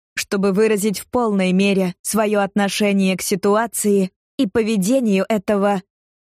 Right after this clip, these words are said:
злобного и мстительного дракона. "Все это я не раз слышала, Лера. Поэтому побереги нервы. Лучше займись собой, переоденься,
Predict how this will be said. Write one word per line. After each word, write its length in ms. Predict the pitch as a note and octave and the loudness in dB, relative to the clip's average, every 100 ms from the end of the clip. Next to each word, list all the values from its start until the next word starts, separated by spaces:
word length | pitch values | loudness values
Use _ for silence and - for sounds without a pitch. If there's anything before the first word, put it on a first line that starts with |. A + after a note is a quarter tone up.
| _ - | _ -4
злобного 720 | F3 G3+ G#3+ A3+ G3 G3+ G3 | 0 2 2 2 2 0 0
и 180 | - G#3+ | 0 0
мстительного 760 | G3+ - A3+ G3 G3+ F#3+ F#3+ F#3+ | 0 0 -2 0 2 2 2 0
дракона. 640 | G3+ F#3 - F#3 F3 E3 - _ _ _ _ _ _ _ - | 0 -2 -2 -2 -2 -6 -10 _ _ _ _ _ _ _ -8
"Все 300 | - G#3+ A3+ | -4 0 2
это 240 | A#3 - | 0 0
я 240 | F#3 G#3+ | 0 2
не 140 | G3+ G#3 | 2 2
раз 280 | A#3 A#3 - | 2 0 -2
слышала, 680 | - F#3 F#3+ - D#3+ D3+ | -4 0 0 0 -2 0
Лера. 400 | D#3+ F3+ E3 D3+ - _ _ _ _ _ _ - | 0 0 -2 -8 -12 _ _ _ _ _ _ -2
Поэтому 460 | C4 B3 G#3+ G#3 | 0 2 2 0
побереги 520 | G3 G3 G#3+ G#3+ F#3 | 0 0 0 0 0
нервы. 540 | G3+ G#3+ A3 E3 E3 D3 _ _ _ _ _ - | 2 2 0 -2 -4 -6 _ _ _ _ _ -4
Лучше 320 | C#4+ C4+ - | 0 0 0
займись 440 | G#3 G#3+ G#3 A#3 G3 | 0 0 0 -2 -2
собой, 560 | - F#3+ F3+ F3+ D3 _ _ _ - | -2 -2 0 -2 -4 _ _ _ -2
переоденься, 880 | G3 F#3 F3+ F3 G#3 F#3 - E3 | 0 0 0 0 0 -2 -2 -4